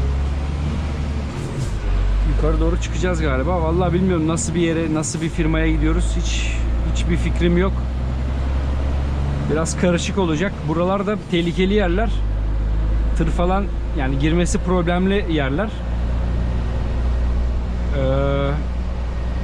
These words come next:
ama burayı tarif ettiler. S-, sordum. Dedim ki nasıl gidebilirim? "Buradan gidebilirsin." dediler. Ben de "Tamam." dedim.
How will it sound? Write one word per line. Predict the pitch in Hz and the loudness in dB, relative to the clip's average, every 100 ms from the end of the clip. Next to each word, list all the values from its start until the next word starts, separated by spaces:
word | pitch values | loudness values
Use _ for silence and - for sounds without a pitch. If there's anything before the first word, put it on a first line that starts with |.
| - | 0
ama | 190 214 | 0 2
burayı | 226 240 | 2 2
tarif | 226 202 175 | 0 0 0
ettiler. | 170 - 151 139 | -2 -2 -2 -2
S-, | - - - - - | -2 -4 -2 -2 0
sordum. | 196 196 165 214 220 175 | 2 2 2 0 0 0
Dedim | 190 214 | 0 2
ki | 175 | 2
nasıl | 196 - | 2 0
gidebilirim? | 190 175 151 175 240 - - 156 | 0 0 0 0 0 -2 -4 0
"Buradan | 202 208 214 | 2 2 2
gidebilirsin." | 202 180 151 139 - 135 | 2 2 2 0 0 -2
dediler. | 127 185 - - | -2 -2 -4 -4
Ben | 170 190 | -2 0
de | 202 | 0
"Tamam." | 208 220 208 | 0 0 -2
dedim. | 160 240 | -2 -4